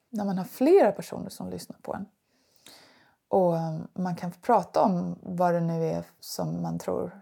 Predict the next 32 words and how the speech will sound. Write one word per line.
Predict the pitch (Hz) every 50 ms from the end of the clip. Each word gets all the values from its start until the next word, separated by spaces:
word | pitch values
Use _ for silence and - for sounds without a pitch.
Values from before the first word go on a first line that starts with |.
| _ -
att | - 185 -
det | -
handlar | 180 175 185 180 185 220 233 196
om. | 165 160 185 - _ _ _ _ _ _ _ - - _ - _ _ -
Ibland | 208 185 202 202 196 -
kan | - 190 180
det | 175
ju | 175 170 170 - _
vara | - - 196 185 175
bra | 160 156 170 226 339
att | 403
bara | 330 269
prata | 208 - - 214 196 175 - -
om | 269 240 202
det, | 190 190
men, | 180 185 180
men | 175 - 190 190 185 185
om | - 190
man | 208 202
dessutom | 180 202 196 - - 285 277 240 185 170 - - 311 330 285
kan | 254 - 202 190 180 180 - - _ _
få | - - 175
kontakt | - 185 180 180 - 311 320 320 - - -
med | - 175 165
de | 170 165
här | 160 156
känslorna | 160 - 202 185 170 165 170 - - 233 190 - -
som, | 175 - - 175 - - - _ -
som | - - - 175
sitter | - - 247 247 _ - 185 175 - - - -
inom | 185 170 165 160 160 165
en, | - - 175